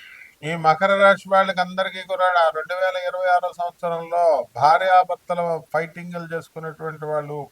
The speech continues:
కోర్టుల్లో వేసేసుకొని తొడలు కొట్టుకొని సవాళ్ళు చేసుకునేటువంటి వాళ్ళ, వీళ్ళందరూ పరిస్థితుల్లో కూడా కొంత మారడానికి అవకాశాలు ఉన్నాయి. కాబట్టి ఉద్యోగరీత్యా వేరే, భర్త వేరే చోట, భార్య వేరే చోట ఉద్యోగాలు చేస్తున్నటువంటి వాళ్ళు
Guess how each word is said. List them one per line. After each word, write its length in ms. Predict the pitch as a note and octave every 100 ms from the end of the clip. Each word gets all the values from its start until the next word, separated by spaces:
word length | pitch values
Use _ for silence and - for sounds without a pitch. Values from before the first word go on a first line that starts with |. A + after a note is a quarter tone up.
| -
కోర్టుల్లో 500 | F3 F3 F3 E3+ E3
వేసేసుకొని 600 | D#3+ D#3 D#3 - D#3 D3+
తొడలు 320 | D3 D3+ D#3+
కొట్టుకొని 460 | E3 - D#3+ D#3
సవాళ్ళు 400 | - D3 D#3 D#3
చేసుకునేటువంటి 760 | D3+ D3+ - C#3 C#3+ D3 C3+ C#3
వాళ్ళ, 380 | C3+ B2+ B2 - _ _ _ _ _
వీళ్ళందరూ 500 | C3 C#3 C#3+ D#3+ E3
పరిస్థితుల్లో 680 | D3 C#3+ C#3+ - D3 D3 C#3+
కూడా 240 | C3+ C#3+
కొంత 360 | D3+ C#3 C3 C3+
మారడానికి 680 | B2+ C3+ C#3+ C#3 C3 C3 C3
అవకాశాలు 540 | B2 C3+ - B2 A#2+
ఉన్నాయి. 320 | A#2 B2 G#2 _ _ _ _ _ _ _ _ _ _ _ _ _ -
కాబట్టి 480 | D#3+ F3+ F3+ C#3+ A2 _ _ _ B2+
ఉద్యోగరీత్యా 800 | A#2+ D#3 D#3 F3 E3+ - G3 F#3+ _ _ _ _ _ _ _ _ _ _ _
వేరే, 300 | C#3 D3+ E3
భర్త 440 | D3 B2 C3+ -
వేరే 240 | E3+ E3 D#3+
చోట, 300 | D3+ D3+ D#3+
భార్య 380 | C#3+ A#2+ C#3+ D3+
వేరే 240 | D3+ D3 -
చోట 160 | C#3 C3
ఉద్యోగాలు 580 | B2 A#2+ C#3+ D3+ D3+
చేస్తున్నటువంటి 720 | D3 D3+ - D#3+ D3+ D#3+ D#3+ E3
వాళ్ళు 300 | E3 F3